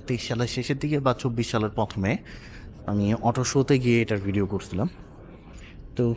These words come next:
কোনো বাঙালি আর কেউ মনে হয় না ভিডিও করছে বলে আমার কাছে মনে হয় না। তো ইউপা হচ্ছে কিন্তু,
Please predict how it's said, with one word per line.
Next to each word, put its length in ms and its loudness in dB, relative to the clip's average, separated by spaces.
কোনো 220 4
বাঙালি 420 4
আর 100 4
কেউ 280 2
মনে 180 4
হয় 180 2
না 100 2
ভিডিও 280 2
করছে 280 -2
বলে 280 2
আমার 160 2
কাছে 200 -4
মনে 160 2
হয় 140 2
না। 100 2
তো 180 0
ইউপা 480 0
হচ্ছে 420 -2
কিন্তু, 400 0